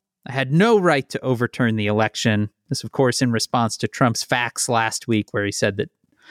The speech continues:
Mike Pence should have overturned the election. He said, quote, "Frankly, there's no idea more un-American than the notion that any one person could choose the American president,"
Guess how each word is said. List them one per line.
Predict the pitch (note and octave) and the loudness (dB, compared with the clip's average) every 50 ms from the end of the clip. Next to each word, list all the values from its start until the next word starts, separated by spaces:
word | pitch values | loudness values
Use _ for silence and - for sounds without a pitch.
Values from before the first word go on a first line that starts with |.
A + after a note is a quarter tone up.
| - - _ _ | -20 -20 _ _
Mike | - A#2 G#2+ - - | 0 0 0 0 -2
Pence | - A2+ G2+ - | -4 -4 -4 -4
should | - - B2+ G2+ | -2 0 0 0
have | G2 F#2+ | 2 2
overturned | G#2 G2+ F#2+ G2+ - - - - - - | 0 0 0 -2 -6 -8 -10 -12 -10 -10
the | - - | -10 -10
election. | - - - - - - - - D#3+ C3+ - | -8 -10 -10 -10 -10 -8 -8 -6 -8 -4 -2
He | D3+ C#3+ | -2 0
said, | - D#3+ D3+ B2 | 0 0 -2 0
quote, | - - A#3 A3 G#3 - - | 0 0 2 2 0 -4 -6
"Frankly, | - - C4 C4 A#3 - A3 A3+ G#3 G3+ F#3+ E3 _ _ _ _ - - - - _ | -2 0 0 2 2 2 4 4 4 4 4 0 _ _ _ _ -20 -20 -20 -12 _
there's | - D#3 C#3+ C3+ D3 | 0 0 2 4 4
no | F3+ A3+ A3+ | 4 4 4
idea | A3 A3 F3 F#3+ F#3 | 4 4 4 4 4
more | E3+ D#3 D#3 D#3 - | 4 4 2 2 2
un-American | F#3+ A3+ A#3 A3 G3 F3 E3 C#3+ C3 A#2+ - - B2 A#2 | 2 2 4 4 4 4 4 2 0 -2 -2 -2 -2 0
than | A#2+ A#2+ A#2+ | 0 0 0
the | B2 A#2+ | 0 2
notion | C#3 E3+ F3+ F3 E3 - F#3 F3 E3 D3+ | 2 4 2 2 2 0 0 0 2 2
that | C#3 B2 - | 0 0 0
any | - D#3+ F3+ F#3+ | 0 2 2 2
one | F#3 E3+ E3+ E3 D#3 | 4 4 2 2 2
person | - - C#3+ C3 - - C#3 C3 A#2+ | 0 0 0 0 0 0 -2 -4 -4
could | - - - | -6 -12 -14
choose | - - - B3 A#3+ A#3+ G#3 - | -6 -2 0 2 2 2 2 0
the | - D#3+ D3 | 0 -2 0
American | B2 A#2+ A#2 A2 G#2+ - - A2 | 0 2 0 0 -2 -4 -6 -8
president," | - - A#2+ A2 G#2 A2+ G#2+ G#2+ A2+ | -4 -2 0 0 0 0 -2 -2 -4